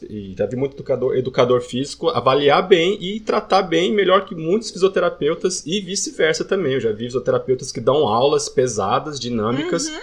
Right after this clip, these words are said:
Speaker 1: e seguras e com baixo nível de lesão,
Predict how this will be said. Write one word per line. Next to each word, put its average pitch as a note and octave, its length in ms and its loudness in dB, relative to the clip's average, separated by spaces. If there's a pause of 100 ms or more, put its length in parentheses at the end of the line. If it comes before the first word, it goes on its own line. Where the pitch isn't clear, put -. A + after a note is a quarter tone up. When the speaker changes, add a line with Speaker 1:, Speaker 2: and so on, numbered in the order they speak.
(140)
Speaker 1:
e D3 120 -2
seguras D#3+ 920 0
e D3 400 -6
com C3+ 140 -10
baixo B2+ 500 0 (140)
nível A2+ 320 -6
de G#2 100 -8
lesão, A2 600 0